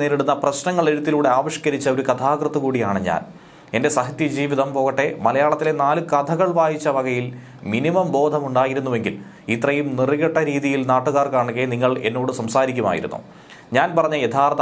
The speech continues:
അഭിപ്രായത്തിൻ്റെ തലയും വാലും വെട്ടി എന്നെ കുട്ടികളുടെ അഖില ലോക ശത്രുവാക്കി നാട്ടുകാരുടെ മുന്നിൽ അവതരിപ്പിക്കാൻ നാണമില്ലേ? ധൈര്യമുണ്ടെങ്കിൽ ഞാൻ അഞ്ചോ ആറോ മിനിറ്റ് നിങ്ങളോട് സംസാരിച്ച ഭാഗം മൊത്തമായി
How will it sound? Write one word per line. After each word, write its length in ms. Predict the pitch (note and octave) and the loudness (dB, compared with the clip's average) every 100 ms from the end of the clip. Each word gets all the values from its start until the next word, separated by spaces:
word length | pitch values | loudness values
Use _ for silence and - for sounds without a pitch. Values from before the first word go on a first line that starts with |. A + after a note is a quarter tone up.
| A#2+ | 0
അഭിപ്രായത്തിൻ്റെ 580 | B2+ C3+ C#3 C3 C3 C3 B2 | 0 0 0 0 0 2 2
തലയും 320 | B2+ C#3 C#3+ B2+ | 2 -2 0 2
വാലും 320 | C3 D#3+ C#3+ | 2 2 -2
വെട്ടി 200 | G#2+ G2 G2 - - - A2+ | -4 -4 -8 -12 -20 -4 0
എന്നെ 140 | D3+ D3 | 0 0
കുട്ടികളുടെ 400 | D3+ E3 E3 D3 B2+ | 0 2 2 2 0
അഖില 260 | C3+ E3 E3 | 0 0 2
ലോക 160 | D#3+ D#3 D#3+ | 2 0 -2
ശത്രുവാക്കി 500 | C#3+ D3+ C#3 C3+ C#3 C3 | -2 0 2 0 0 -2
നാട്ടുകാരുടെ 480 | C3+ D3+ C#3+ C#3 C3 | 0 2 2 0 -2
മുന്നിൽ 200 | C3 A#2+ | -2 0
അവതരിപ്പിക്കാൻ 500 | B2 B2+ B2+ B2 A2 G2+ | 0 -2 -2 -2 -2 0
നാണമില്ലേ? 420 | G2+ A2+ F#2+ D#2 C2 - - - - | 2 2 -2 -6 -12 -16 -20 -18 -4
ധൈര്യമുണ്ടെങ്കിൽ 560 | B2 F3 F#3 D#3+ C#3 B2+ B2+ - - A#2 | 0 2 2 0 0 -2 -6 -12 -2 0
ഞാൻ 100 | C3 | 2
അഞ്ചോ 200 | B2+ C#3 D3 D3 | 0 2 4 4
ആറോ 160 | F3 E3 | 2 0
മിനിറ്റ് 260 | D#3 D3 - - | -2 -2 -4 -4
നിങ്ങളോട് 340 | C#3 D#3 E3 D#3 | 0 2 2 -2
സംസാരിച്ച 400 | C3 C#3 C#3 C3 A#2 | -2 0 0 0 0
ഭാഗം 240 | A2 G#2+ B2+ | 0 -2 -4
മൊത്തമായി 540 | B2 - D#3+ D3 C3+ | -6 0 0 2 0